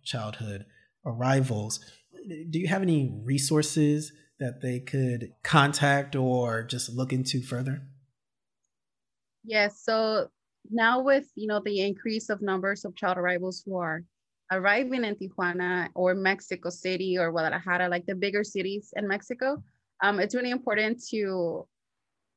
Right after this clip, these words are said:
Speaker 2: figure out, okay, how can we support from this side of the border?
Speaker 1: Mm.
Speaker 2: Um,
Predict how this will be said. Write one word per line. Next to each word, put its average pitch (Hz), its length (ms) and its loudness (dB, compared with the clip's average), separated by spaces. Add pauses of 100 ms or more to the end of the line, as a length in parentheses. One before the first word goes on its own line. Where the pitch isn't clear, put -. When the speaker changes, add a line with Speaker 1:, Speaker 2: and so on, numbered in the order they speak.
(180)
Speaker 2:
figure 254 160 6
out, 240 260 2
okay, 202 280 -4
how 220 140 2
can 254 200 0
we 220 220 -2
support 190 560 -2 (420)
from 196 260 4
this 185 240 2
side 170 240 -2
of 175 100 -14
the 170 80 -8
border? - 460 -4 (440)
Speaker 1:
Mm. 180 40 0
Speaker 2:
Um, 180 300 2